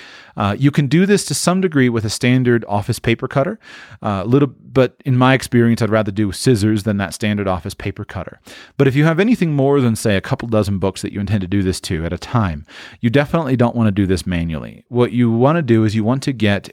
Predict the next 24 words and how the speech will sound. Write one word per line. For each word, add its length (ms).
a 120
guillotine 800
paper 340
cutter, 320
and 120
you 80
wanna 240
g-, 120
go 200
towards 320
one 160
of 60
the 60
more 180
commercial 580
ones. 380
So 460
the 120
one 160
that 100
I 200
have 220
used, 600
uh, 320